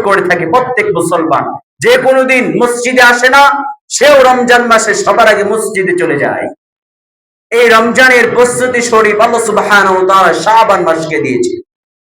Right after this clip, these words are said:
আপনি খেলা করবেন, বাড়ি করবেন, গাড়ি করবেন, আপনাকে এক্সাম্পল হিসাবে খেলা দিয়ে বোঝাই। ধরেন দশ দলের খেলা চালু হয়েছে, এখন দশ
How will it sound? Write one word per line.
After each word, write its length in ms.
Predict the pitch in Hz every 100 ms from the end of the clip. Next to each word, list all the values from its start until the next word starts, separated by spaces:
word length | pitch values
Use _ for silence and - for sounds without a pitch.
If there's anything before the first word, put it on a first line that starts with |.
| _ _ _ _ _ -
আপনি 340 | 254 269 277 254 - 202 - - _ _ - - -
খেলা 280 | - 233 285 277
করবেন, 400 | 240 226 208 185 - - - - _ _ _ _ _ -
বাড়ি 280 | 202 254 285 262
করবেন, 380 | 240 220 214 196 180
গাড়ি 260 | 220 285 277
করবেন, 400 | 233 214 208 175 - - - - _ _ _ _ _ _ _ _ _ _ _ -
আপনাকে 420 | 220 254 254 240 214 - - -
এক্সাম্পল 520 | 208 185 285 285 254
হিসাবে 300 | 240 240 240 -
খেলা 240 | 226 254 269
দিয়ে 200 | 247 226
বোঝাই। 340 | 185 185 160 120 - - _ _ _ -
ধরেন 240 | 277 269 220
দশ 180 | 240 254 247
দলের 260 | 254 247 233 -
খেলা 280 | 226 226 208 - - - -
চালু 240 | 226 240
হয়েছে, 400 | 196 208 190 185 156 214
এখন 260 | 220 233 220 359 - - _ 131 _ _ _ _ _
দশ 200 | 131 220